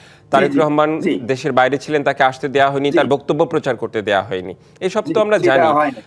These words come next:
Speaker 1: মানে, আমরা একটু জানতে
Speaker 2: হ্যাঁ।
Speaker 1: চাচ্ছিলাম সংক্ষেপে যে আপনার কাছে কি মনে
Speaker 2: না, সেই
Speaker 1: হয়?
Speaker 2: জা-, সে-, সেই জায়গা থেকে আমি মনে করি যে, আহ, জনগণের ভোটের অধিকার প্রতিষ্ঠার জন্য যে লড়াই করেছেন,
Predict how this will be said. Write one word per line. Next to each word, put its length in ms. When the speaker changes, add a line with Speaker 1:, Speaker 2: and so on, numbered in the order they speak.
Speaker 1:
মানে, 140
আমরা 160
একটু 160
জানতে 260
Speaker 2:
হ্যাঁ। 120
Speaker 1:
চাচ্ছিলাম 240
সংক্ষেপে 500
যে 100
আপনার 260
কাছে 240
কি 160
মনে 100
Speaker 2:
না, 100
সেই 140
Speaker 1:
হয়? 80
Speaker 2:
জা-, 220
সে-, 100
সেই 220
জায়গা 260
থেকে 180
আমি 160
মনে 220
করি 220
যে, 140
আহ, 500
জনগণের 520
ভোটের 280
অধিকার 320
প্রতিষ্ঠার 500
জন্য 180
যে 60
লড়াই 300
করেছেন, 420